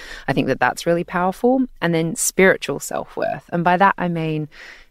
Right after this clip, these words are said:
your connection to your community, your connection to your sexuality, your connection to the environment, and lastly, your financial self-worth. So not how you spend your money, but h-, how you save it and how much you demand for what you're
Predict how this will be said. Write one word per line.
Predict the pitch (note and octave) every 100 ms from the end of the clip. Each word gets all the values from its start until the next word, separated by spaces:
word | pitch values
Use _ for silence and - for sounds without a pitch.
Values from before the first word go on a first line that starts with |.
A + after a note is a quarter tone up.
| - -
your | D#3+ E3
connection | D#3 E3 C#3+ - D3+ D3
to | -
your | C#3+ C#3
community, | - E3 F3 F3+ D#3 C#3
your | C#3+ -
connection | - - - -
to | - -
your | -
sexuality, | - - C#3+ F#3 F#3+ F3+ E3
your | D#3 D3
connection | D#3 D3 C#3+ - D3+ D3
to | - D3
the | D3
environment, | C#3+ C#3 D3 D#3 E3 C#3+ C#3 - - - - - - -
and | D#3+ D#3+ D#3 D#3 -
lastly, | D#3 C#3+ - C#3
your |
financial | C3+ - - G2 -
self-worth. | - - - - - -
So | - C3
not | B2+ C#3+ -
how | C3
you | B2 A#2
spend | - C#3 B2
your | B2+
money, | B2 A#2 A2 A#2
but | B2+ B2
h-, | C3 B2
how | - -
you | A#2 G#2
save | - F#2+ F2
it | F2 -
and | A2+ B2+
how | -
much | A#2+ - -
you | B2
demand | A#2+ A2 A2
for | - G#2+
what | -
you're | -